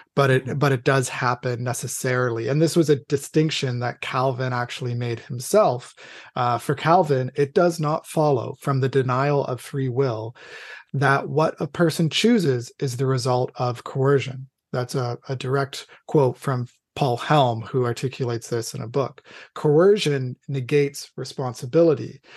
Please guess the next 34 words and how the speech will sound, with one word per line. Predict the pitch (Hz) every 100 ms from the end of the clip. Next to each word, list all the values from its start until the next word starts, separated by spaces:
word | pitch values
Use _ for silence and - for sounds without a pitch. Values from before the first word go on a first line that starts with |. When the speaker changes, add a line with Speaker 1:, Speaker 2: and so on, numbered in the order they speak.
| - -
Speaker 1:
but | 135 131
necessity | 123 - 185 196 - 143 135
is | 131 -
consistent | - 131 - 262 156 123
with | 131 -
being | 127 123
held | 113 123 123
responsible. | - 143 135 - - - 147 - -
So | - 180
we, | 170 190 190 -
we | 175
sin | - 233 247
necessarily | 202 180 - 156 170 233
because | 214 165 156
we're | 156
totally | - 160 156
depraved, | 156 - 151 165 180 - - -
but | 165 143
we | 151
don't, | 139 165 160 - _ _ _ _
we | 147
don't | 165 170 165
actually | 160 - 160 151
sin | 135 - 160 156 147
because | 135 135 139 131
of | 127
this | 139 -
coercive | - 135 127 143 139 135
force | - - 143 135 -
that | 127 -
takes | 143 135
away | 131 123
our | 120 120
agency. | 120 113 117 - - -